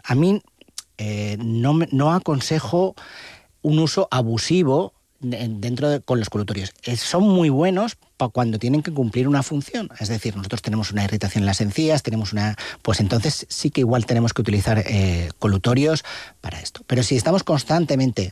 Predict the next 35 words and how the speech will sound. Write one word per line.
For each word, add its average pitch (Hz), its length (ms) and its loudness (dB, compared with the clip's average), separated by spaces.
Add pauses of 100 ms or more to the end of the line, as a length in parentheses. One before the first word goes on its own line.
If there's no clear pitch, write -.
o, 127 180 2 (200)
o 120 220 -2 (160)
nos 135 200 0
creemos 135 640 0 (240)
que 120 80 -4
el 113 80 -4
colutorio 110 680 0 (320)
nos 113 400 4
va 131 460 2
a 123 140 0
sustituir 123 520 0
a 123 60 4
un 117 80 0
cepillado, 131 640 0
eso 135 300 -2
no 104 220 0
es 90 160 -2
así, 95 340 -8 (360)
¿vale? - 380 -4 (100)
Como 107 220 0
hemos 127 180 2
comentado 113 500 2
antes, 202 360 0
tenemos 113 500 0 (320)
unas 117 280 2
bacterias 104 440 0
en 110 80 2
la 104 80 2
boca 151 300 2
que 110 160 -6
si 120 140 -4
nosotros 156 340 -2
también 151 320 2
le 135 80 4
damos 135 380 0